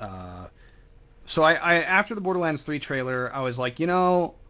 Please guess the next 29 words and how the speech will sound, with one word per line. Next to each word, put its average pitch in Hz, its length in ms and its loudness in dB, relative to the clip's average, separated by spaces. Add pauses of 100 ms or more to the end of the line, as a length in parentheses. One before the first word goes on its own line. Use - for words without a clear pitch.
(560)
I'm 160 100 0
not 196 220 4
sure 220 220 0
I'm 185 80 0
super - 520 0
interested 185 520 -2
in 202 100 2
this 208 160 2
game 214 540 0
at 196 160 -2
this 214 180 -2
point, 190 560 -4
but 160 560 6 (800)
I 127 160 -2
have 170 260 2
been 185 120 2
kinda 180 280 4
itching 175 280 0
for 170 160 -2
a 160 40 2
looter 156 300 2
shooter, 139 600 2
and 113 120 -4
I 110 60 -8
don't 147 180 2
really 165 160 2
feel 156 160 -2
like 151 180 2
getting 139 520 2